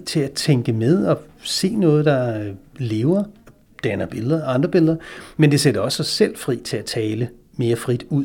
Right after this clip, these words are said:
fra billedet, end fra et manuskript, som vi er låst i, i forhold til, hvad der står på skærmen.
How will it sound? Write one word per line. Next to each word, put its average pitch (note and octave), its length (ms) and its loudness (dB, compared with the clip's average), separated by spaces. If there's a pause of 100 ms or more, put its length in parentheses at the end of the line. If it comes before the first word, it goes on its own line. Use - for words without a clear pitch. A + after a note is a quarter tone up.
fra G#2+ 280 -6 (460)
billedet, B2+ 420 2
end A#2+ 260 -2
fra A2 200 -2
et G2+ 120 -8
manuskript, A2 640 -4
som A2+ 380 -2
vi A2 100 -6
er G#2 40 -6 (100)
låst C3+ 300 -4
i, A#2 200 -8
i A#2+ 40 -14
forhold A2+ 300 -4 (160)
til, A2 240 -8
hvad A2+ 120 0
der G2+ 100 -8
står - 200 -8
på - 140 -14
skærmen. - 540 -14